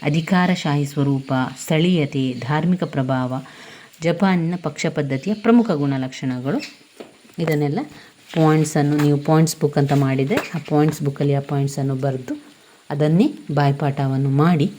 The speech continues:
ಬರೀರಿ ಸ್ನೇಹಿತರೆ. ಅರ್ಥ ಮಾಡ್ಕೊಳ್ತೀರಿ ಅಂತಾದರೆ ಕೆಲವರು ಅರ್ಥ ಮಾಡ್ಕೊಂಡು ಬರೀತಾರೆ, ಅರ್ಥ ಮಾಡ್ಕೊಂಡು ಬರಿತೀರಿ ಅಂತಾದರೆ ಹಾಗೂ ಕೂಡ ಓದ್ಕೊಳ್ಬೋದು. ನಾನು ಕೆಲವೊಂದು ಸಂದರ್ಭದಲ್ಲಿ ಏನು ಮಾಡ್ತಾ ಇದ್ದೆ ಅಂದರೆ, ಅರ್ಥ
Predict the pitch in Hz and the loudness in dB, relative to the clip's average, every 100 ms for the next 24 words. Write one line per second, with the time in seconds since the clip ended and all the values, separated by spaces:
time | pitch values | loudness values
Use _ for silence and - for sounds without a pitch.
0 | - 143 135 131 131 - 127 131 254 285 | -4 -2 0 -2 -4 -4 -6 -4 -6 -2
1 | 226 - 233 208 190 185 170 170 165 156 | -2 2 2 2 0 -2 -2 -2 0 0
2 | 147 147 143 285 - - - 190 175 165 | -2 -4 -6 -8 -12 -20 -4 0 2 0
3 | 233 - 226 240 247 202 202 165 151 147 | 0 -2 -2 2 2 2 0 0 0 -4
4 | - 151 - 330 - 269 247 220 214 202 | -6 -8 -6 -6 -2 2 2 2 2 4
5 | 185 170 170 156 151 143 143 139 139 277 | 2 0 -2 -2 2 0 0 -2 -4 -4
6 | - 170 160 175 175 143 143 143 143 147 | 0 2 2 0 -2 0 0 0 -2 -6
7 | 131 123 147 - - - - - - - | -6 -6 -8 -10 -18 -20 -20 -20 -20 -20
8 | - - _ - 226 247 277 285 262 220 | -20 -20 _ 0 4 6 4 2 2 2
9 | 202 185 185 202 208 202 214 220 214 202 | 0 -2 -4 -2 4 6 8 6 6 4
10 | 185 175 180 180 170 170 160 165 151 147 | 4 2 0 0 0 0 -2 -2 -2 -2
11 | 143 156 254 - 214 | -4 -4 -6 -8 -4